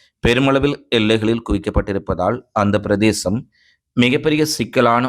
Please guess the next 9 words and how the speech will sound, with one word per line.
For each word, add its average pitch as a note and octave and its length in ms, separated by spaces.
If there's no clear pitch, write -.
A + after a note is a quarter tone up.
ஒரு G#2 180
இடமாக G2+ 460
மாறியிருக்கின்றது. F2+ 680
ஐரோப்பிய E3+ 560
ஒன்றியம் C#3 420
தன்னுடைய A#2+ 460
சொந்த B2 460
சுய A#2 360
லாபத்திற்காக G#2 960